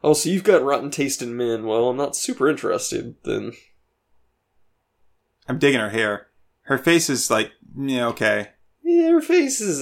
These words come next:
Speaker 1: just all right at best, but yeah, her hair's great.
Speaker 2: Yeah.
Speaker 1: And I like her abs. <laughs> No, I'm gonna go beat him up again. <laughs>
Speaker 2: Yeah.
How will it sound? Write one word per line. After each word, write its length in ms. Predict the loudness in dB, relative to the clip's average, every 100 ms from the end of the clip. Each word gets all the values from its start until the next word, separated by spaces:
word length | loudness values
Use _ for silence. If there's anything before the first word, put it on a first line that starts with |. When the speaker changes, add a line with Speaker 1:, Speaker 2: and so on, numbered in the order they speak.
| -2
Speaker 1:
just 200 | -4 0
all 200 | 2 2
right 300 | 2 2 0 -2
at 120 | -2
best, 460 | -2 0 0 -4 -4
but 140 | 0
yeah, 200 | 2 2
her 140 | 0 2
hair's 280 | 2 2
great. 420 | 0 0 0 0 -6 -20 -14
Speaker 2:
Yeah. 220 | -12 -12 -14 _ _ _
Speaker 1:
And 220 | -4 -4 -6 -4
I 80 | 0
like 220 | 0 0
her 140 | -2
abs. 520 | 0 0 0 -4 -4 _ _ _ _ _ _ _ _ _ _ _ _ _ _ _ _ _ _ _ _ _ _ _ _ _ _ _ _ _ _ _ _ _ _ _ _ _ _ _ _ _ _ _ -4
<laughs> 80 | -4 -4 -18 -20 -10
No, 220 | -2 0
I'm 100 | 2
gonna 140 | 0
go 140 | 2 0
beat 300 | 0 -2 2
him 80 | 2
up 140 | 0
again. 300 | -2 -4 -6 -6
<laughs> 60 | -6 -6 -4 -6 -6 _ _ _ _ _ _ _ _ _ _ _ _ _ _ _ _ _ _ _ _ _ _ _ _
Speaker 2:
Yeah. 340 | -10 -6 -6